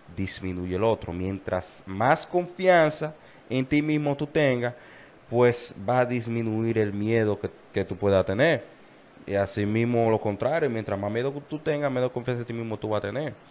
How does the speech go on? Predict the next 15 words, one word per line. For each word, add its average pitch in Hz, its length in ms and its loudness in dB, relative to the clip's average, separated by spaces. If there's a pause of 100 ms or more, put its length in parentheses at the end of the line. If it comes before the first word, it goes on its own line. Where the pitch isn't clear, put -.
(260)
Por - 80 -8
eso 101 80 -6
era 123 140 2
tan 120 160 0
importante 117 680 0
el 107 100 0
episodio 107 400 -4
número 107 320 -4
tres 139 200 -4
de 117 80 0
la 101 120 -2
confianza 104 400 -8
en 92 40 -8
ti 92 120 -8
mismo. 131 320 -6